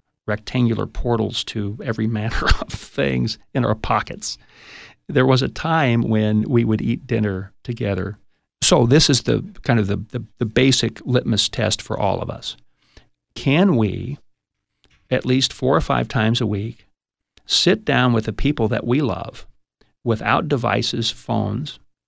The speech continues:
screens, and actually talk to each other? And from this simple litmus test and practice comes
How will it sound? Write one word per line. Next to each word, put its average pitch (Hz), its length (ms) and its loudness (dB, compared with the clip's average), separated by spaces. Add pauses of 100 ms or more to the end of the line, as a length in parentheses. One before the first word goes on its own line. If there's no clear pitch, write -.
(160)
screens, 110 680 -4 (400)
and 113 160 -4
actually 131 380 0
talk 113 380 -2
to 113 120 -10
each 110 220 -8
other? 95 320 -12 (840)
And 113 200 -2
from 180 360 2
this 131 200 2
simple 123 680 0 (1080)
litmus 131 500 0
test 113 600 -6 (520)
and 120 160 -4
practice - 880 -4 (600)
comes 127 500 0